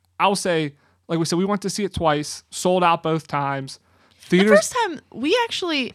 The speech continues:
Speaker 2: our
Speaker 1: There was,
Speaker 2: theater,
Speaker 1: there was a few
Speaker 2: what,
Speaker 1: seats.
Speaker 2: there were definitely seats. The people in front of us didn't show up, which was excellent because I could put my feet up on the back of their chair.
Speaker 1: But it was pretty much, yeah, but they're pretty
Speaker 2: Yeah,
Speaker 1: much
Speaker 2: but it was,
Speaker 1: sold
Speaker 2: it
Speaker 1: out.
Speaker 2: was pretty full.
Speaker 1: And theaters are open twenty-four hours a day. They're selling out four A M showings, seven A M showings.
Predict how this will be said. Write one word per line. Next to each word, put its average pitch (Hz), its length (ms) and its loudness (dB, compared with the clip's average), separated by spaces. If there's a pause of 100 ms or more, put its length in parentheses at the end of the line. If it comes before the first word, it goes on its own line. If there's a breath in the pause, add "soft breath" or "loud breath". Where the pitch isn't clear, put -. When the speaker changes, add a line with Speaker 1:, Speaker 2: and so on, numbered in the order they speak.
(120)
Speaker 2:
our 240 120 8
Speaker 1:
There 220 80 8
was, 220 100 2
Speaker 2:
theater, 359 280 4
Speaker 1:
there 294 100 8
was 175 100 2
a 160 60 -2
few 220 120 0
Speaker 2:
what, 233 220 10
Speaker 1:
seats. 156 100 4
Speaker 2:
there 262 160 8
were 311 160 4
definitely 254 400 2
seats. 214 280 -2
The 233 80 -4
people 226 260 0
in 233 80 0
front 208 160 0
of 208 60 2
us 208 80 0
didn't 185 200 -6
show 180 140 0
up, 185 160 6
which 190 160 -6
was 175 160 -6 (120)
excellent 180 380 0
because 185 200 -8
I 175 80 -4
could 175 160 -6
put 175 100 -4
my 160 140 -4
feet 170 240 -4
up 180 160 2
on 190 100 2
the 175 60 -2
back 160 240 0
of - 20 -6
their 147 100 -6
chair. - 320 -6 (300 loud breath)
Speaker 1:
But 302 140 4
it - 20 4
was 240 80 0
pretty 175 200 -4
much, 131 260 -10
yeah, 160 160 0
but 160 100 -8
they're 220 120 0
pretty 240 160 4
Speaker 2:
Yeah, 220 60 8
Speaker 1:
much 277 100 6
Speaker 2:
but 339 40 8
it 359 80 6
was, 311 120 8
Speaker 1:
sold 277 80 2
Speaker 2:
it - 20 4
Speaker 1:
out. 285 100 4
Speaker 2:
was 247 200 4
pretty 226 260 -4
full. - 280 -12 (220)
Speaker 1:
And 165 480 0 (340)
theaters 208 360 4
are 185 60 4
open 170 280 2
twenty-four 180 460 0
hours 160 300 2
a 143 40 -2
day. 151 380 0
They're 156 160 -2
selling 165 400 -4
out 156 240 -2
four 160 400 0
A 156 160 0
M 156 160 -2
showings, 156 640 0
seven 156 320 -2
A 156 100 -2
M 156 140 -4
showings. 156 480 -2